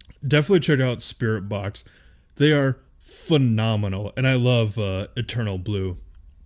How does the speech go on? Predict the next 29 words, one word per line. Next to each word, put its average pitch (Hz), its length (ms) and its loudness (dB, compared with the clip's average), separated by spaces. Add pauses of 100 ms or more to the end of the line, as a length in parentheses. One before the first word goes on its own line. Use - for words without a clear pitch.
(280)
the 131 280 -2
whole 185 420 4
album 107 480 -2
for 113 180 -12
sure. 110 400 -8 (760)
Uh, 117 440 2
one 131 120 0
of 143 60 0
my 131 80 2
favorites, 131 640 0 (520)
like, 131 240 2
the 135 160 2
song 180 420 2
that 131 180 0
got 135 160 0
me 131 220 -2
into 131 280 2
that 110 180 -2
album 110 380 -2 (360)
was 104 640 -2 (300)
Sun 123 440 2
Killer. 160 440 0 (220)
<laughs> - 200 -20
It's 123 400 0
ju-, 156 180 2
it's, 160 260 2
it, 151 320 -4
like, 123 320 0 (580)
it 139 280 -2